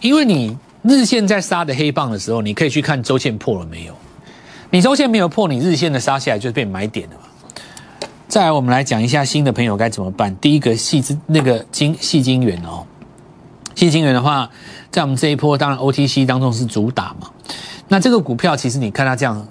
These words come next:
好像很简单，其实也不简单，因为你追红的隔天容易停损卖掉。你这个最容易卖在哪里，你知道吗？最容易卖在这边。假设你是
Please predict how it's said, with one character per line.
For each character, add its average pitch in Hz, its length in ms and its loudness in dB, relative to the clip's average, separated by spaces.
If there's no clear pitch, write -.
好 - 180 -2
像 135 140 2
很 120 120 2
简 98 220 -2
单， 104 180 0
其 113 140 0
实 113 100 0
也 104 60 4
不 98 100 -4
简 95 240 -4
单， 92 200 -4
因 208 80 4
为 233 60 6
你 180 120 4
追 175 220 2
红 113 240 -2
的 104 80 -2
隔 113 160 2
天 135 140 2
容 117 160 2
易 123 100 0
停 120 180 2
损 104 160 -2
卖 98 180 0
掉。 90 220 -4
你 156 120 4
这 262 100 4
个 269 80 4
最 254 140 4
容 185 120 2
易 196 60 2
卖 185 140 0
在 170 100 -2
哪 123 180 -2
里， 123 100 -4
你 95 80 -8
知 90 120 -8
道 110 140 0
吗？ 87 160 -10
最 214 140 2
容 175 120 4
易 175 60 2
卖 160 140 2
在 143 100 0
这 127 100 -4
边。 107 240 -6
假 143 160 0
设 240 160 2
你 156 120 2
是 151 220 0